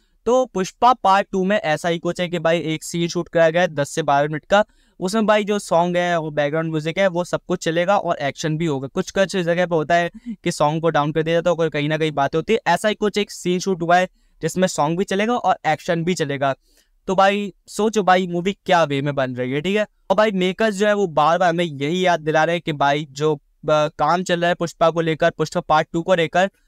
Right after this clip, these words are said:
वो भाई, बिल्कुल एक प्रॉपर वे में चल रहा है, बिल्कुल शेड्यूल के हिसाब से सब कुछ चल रहा है। Overall मूवी बिल्कुल मई में रैप अप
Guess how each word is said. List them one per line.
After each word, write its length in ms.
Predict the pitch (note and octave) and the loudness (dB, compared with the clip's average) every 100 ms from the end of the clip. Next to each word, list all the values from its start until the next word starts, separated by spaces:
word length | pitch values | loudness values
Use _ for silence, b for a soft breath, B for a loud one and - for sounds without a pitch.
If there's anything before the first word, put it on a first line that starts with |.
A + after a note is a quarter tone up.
| _ - | _ -6
वो 80 | G3 | -2
भाई, 220 | F3+ F#3 | 4 4
बिल्कुल 380 | E3 E3+ F3+ F#3 - | 4 -4 -2 -4 -4
एक 160 | E3 - - | -6 -6 0
प्रॉपर 380 | D3+ - E3+ | 0 2 0
वे 120 | D3+ D3 | 2 0
में 140 | D#3+ | -2
चल 160 | - D#3+ | -2 -2
रहा 220 | E3+ F#3 | 2 2
है, 140 | G3+ - _ _ | 0 -4 _ _
बिल्कुल 300 | D3+ D#3+ F#3+ | -4 -2 -2
शेड्यूल 380 | F#3 D#3 D3 F3 | -2 -2 -2 -2
के 80 | F3 | -2
हिसाब 200 | F3 D#3 | 0 0
से 100 | F3 | -2
सब 160 | E3 E3 | -4 -4
कुछ 140 | F3+ | -4
चल 140 | F3 F3+ | -2 0
रहा 80 | G3 | 0
है। 60 | - | -2
Overall 380 | D#3+ E3+ F#3 F3 | -6 0 0 0
मूवी 280 | D#3+ D3+ E3+ | -2 -4 -6
बिल्कुल 480 | C3 C#3+ C#3+ E3+ | -4 -8 0 0
मई 360 | D3 C3+ C#3 D#3 | 0 -2 -2 0
में 140 | E3 | -2
रैप 280 | C#3+ C#3 - | 0 0 2
अप 100 | D3+ | -2